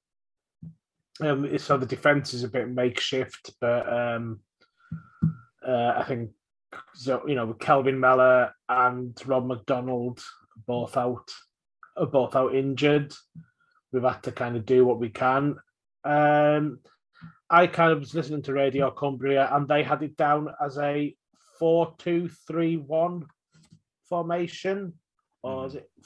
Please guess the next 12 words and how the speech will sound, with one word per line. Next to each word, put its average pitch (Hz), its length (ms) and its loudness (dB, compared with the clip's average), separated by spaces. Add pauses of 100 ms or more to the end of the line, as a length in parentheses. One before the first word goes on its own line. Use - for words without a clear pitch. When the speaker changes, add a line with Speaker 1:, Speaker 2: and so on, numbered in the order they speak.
(220)
Speaker 1:
four 160 520 -2
two, 147 580 -6 (220)
maybe 147 260 -8
four 143 300 -2
two 143 240 -4
one 135 280 -4 (100)
three, 147 580 -2 (960)
or 127 80 -12
four 135 220 -4
two 135 160 -12
three 135 340 -8
one? 127 140 -8